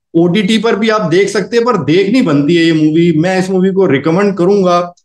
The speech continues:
मेरी तरफ से rating for this movie three out of five, आईबी सेवेंटी वन, गुड movie।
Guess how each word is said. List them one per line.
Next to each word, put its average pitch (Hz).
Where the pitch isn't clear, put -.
मेरी 202
तरफ 233
से 240
rating 240
for 214
this 208
movie 190
three 208
out 185
of 196
five, 180
आईबी 220
सेवेंटी 143
वन, 98
गुड 202
movie। 98